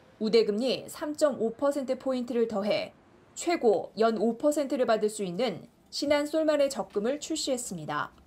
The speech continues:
모바일 뱅킹 앱 이용자에게 우대금리를 주는 비대면 전용 상품입니다.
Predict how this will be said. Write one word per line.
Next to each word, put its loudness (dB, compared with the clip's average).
모바일 4
뱅킹 -2
앱 0
이용자에게 -2
우대금리를 4
주는 -4
비대면 2
전용 -2
상품입니다. -8